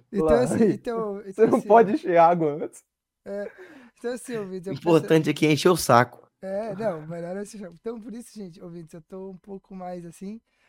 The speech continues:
Speaker 1: porque eu não vou deixar de participar do programa, eu não vou deixar de fazer um programa pra vocês. Então, eu tô aqui tentando participar, tentando manter, mas é claro que às vezes eu dou uma saída porque eu preciso dar uma despertada, porque tá difícil.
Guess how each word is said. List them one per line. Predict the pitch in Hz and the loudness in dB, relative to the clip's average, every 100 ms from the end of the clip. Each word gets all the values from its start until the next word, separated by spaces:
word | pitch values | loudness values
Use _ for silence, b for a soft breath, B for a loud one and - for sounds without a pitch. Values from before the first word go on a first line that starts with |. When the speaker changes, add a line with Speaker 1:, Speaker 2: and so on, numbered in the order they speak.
| _ | _
Speaker 1:
porque | 285 247 285 - | -14 -10 -12 -10
eu | 262 | -8
não | 277 269 | -8 -8
vou | 247 247 | -8 -8
deixar | 247 - 220 | -8 -10 -10
de | 220 | -10
participar | 208 208 190 - 170 | -12 -14 -14 -14 -16
do | |
programa, | 160 208 170 175 | -14 -14 -14 -14
eu | 196 | -16
não | 175 | -16
vou | 180 | -16
deixar | 190 185 165 | -16 -16 -18
de | 165 | -18
fazer | 233 190 | -18 -16
um | 185 | -18
programa | 196 226 175 156 | -16 -14 -14 -18
pra | 165 | -18
vocês. | 165 214 - 131 _ _ _ _ _ _ | -18 -18 -18 -20 _ _ _ _ _ _
Então, | - 226 | -8 -6
eu | |
tô | 226 240 | -6 -8
aqui | 220 - | -10 -10
tentando | 208 214 190 - 185 | -12 -12 -12 -12 -12
participar, | 170 170 156 156 - 160 165 | -12 -14 -14 -18 -16 -16 -16
tentando | 160 151 160 165 160 160 _ _ _ | -18 -20 -20 -20 -20 -20 _ _ _
manter, | 190 196 - 175 190 | -14 -14 -12 -12 -10
mas | 190 196 | -10 -12
é | 208 | -12
claro | 220 214 196 202 | -12 -10 -8 -10
que | 196 | -12
às | |
vezes | 185 180 | -12 -14
eu | 185 | -14
dou | 170 175 | -16 -18
uma | 175 | -18
saída | 170 175 170 170 | -18 -16 -16 -16
porque | 170 190 180 190 | -18 -18 -16 -18
eu | |
preciso | 180 - 175 180 175 _ _ _ _ _ _ - | -20 -18 -18 -18 -20 _ _ _ _ _ _ -20
dar | 156 | -16
uma | 170 170 165 | -14 -14 -16
despertada, | 156 - 160 156 147 160 | -18 -18 -18 -16 -18 -18
porque | _ 165 | _ -20
tá | - 147 | -18 -18
difícil. | 160 - 151 - | -18 -18 -20 -20